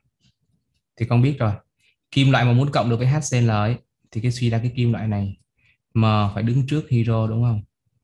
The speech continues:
Đứng trước H trong dạng hoạt động hóa học. Và khi nào máy áo giáp sắt nên sang phố hàng đồng Á Phi Âu đó.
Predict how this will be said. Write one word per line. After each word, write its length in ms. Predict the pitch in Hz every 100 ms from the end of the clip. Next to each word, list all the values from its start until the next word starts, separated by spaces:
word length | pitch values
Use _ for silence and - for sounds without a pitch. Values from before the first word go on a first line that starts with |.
| _ _ _ _ _ _ _ _ _ _ _ _ _
Đứng 260 | 113 131 131
trước 240 | 131 135
H 60 | 131 131 131 - _ _ _ _ _ _ _ _ _ _ _ _ _ _ _ _ _ _ _ _ _ _ _ _ -
trong 200 | 123 113
dạng 140 | 107
hoạt 140 | 113
động 140 | 104 107
hóa 100 | 113
học. 260 | 123 101 - _ _ _
Và 80 | 104 -
khi 180 | 120 117
nào 160 | 107
máy 140 | 107 113
áo 180 | 117
giáp 140 | 123 127
sắt 160 | 139 139
nên 180 | 113 110
sang 220 | 110 107
phố 100 | 113
hàng 220 | 123 104 104
đồng 200 | 101 101
Á 180 | 107 113
Phi 100 | 113
Âu 200 | 110 107
đó. 140 | 120